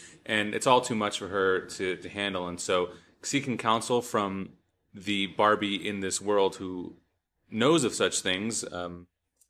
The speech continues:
uh, Weird Barbie, played by Kate McKinnon, uh,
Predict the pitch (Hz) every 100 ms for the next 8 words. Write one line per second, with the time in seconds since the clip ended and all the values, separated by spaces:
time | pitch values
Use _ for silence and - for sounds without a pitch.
0 | _ _ _ _ - 87 110 151 - 98
1 | 92 113 113 92 90 87 107 92 87 -
2 | 113 92 95 - - _ - 92 92